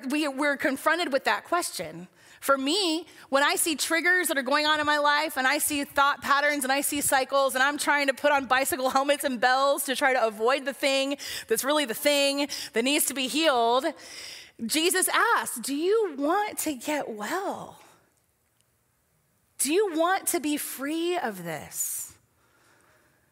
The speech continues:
And if we're honest, I think sometimes we say no because we don't know what healing can actually look like. We don't know what health and wholeness can actually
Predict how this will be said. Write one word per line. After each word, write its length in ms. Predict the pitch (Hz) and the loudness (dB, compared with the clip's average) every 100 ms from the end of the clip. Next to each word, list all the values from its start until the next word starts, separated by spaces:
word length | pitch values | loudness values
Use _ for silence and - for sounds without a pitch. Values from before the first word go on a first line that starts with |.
| _ _ _ _ | _ _ _ _
And 120 | 277 | 0
if 100 | 349 | 2
we're 160 | 370 370 | 2 2
honest, 540 | 302 349 440 466 349 | 2 4 2 2 0
I 80 | 302 | 0
think 180 | 302 302 | 0 -2
sometimes 640 | - 339 370 330 349 294 | 0 0 0 0 0 -4
we 380 | 254 226 294 302 | -6 -4 -4 -2
say 360 | - - 302 277 | -2 0 0 -2
no 380 | 254 294 302 - - _ _ _ _ _ _ _ | -2 -4 -4 -8 -18 _ _ _ _ _ _ _
because 280 | 269 311 247 | -6 -4 -2
we 140 | 294 | -2
don't 280 | 302 302 262 | 0 0 0
know 240 | 254 262 | 0 0
what 500 | 277 226 233 262 285 - - _ _ _ | 0 -4 0 2 0 -4 -16 _ _ _
healing 540 | - 302 320 320 285 | -10 -6 -4 -2 -4
can 180 | - 262 | -6 -8
actually 460 | - - - - 247 | -6 -8 -6 -6 -6
look 300 | 247 294 - | -4 -6 -8
like. 380 | - - - - - _ _ _ _ _ - - - - - | -20 -20 -20 -20 -20 _ _ _ _ _ -20 -20 -20 -14 -4
We 80 | |
don't 180 | 311 302 | -2 2
know 100 | 294 | 2
what 160 | 302 233 | 2 0
health 720 | - - 285 285 226 - - - - - | -2 0 2 2 -2 -6 -16 -20 -18 -6
and 160 | 254 | -4
wholeness 800 | 254 - 277 339 240 180 180 - - - - - | -4 -2 0 0 -2 -4 -4 -6 -6 -14 -18 -4
can 180 | 302 | -2
actually 800 | 311 254 262 - 247 214 196 190 | 0 0 -2 -2 -2 -2 -4 -6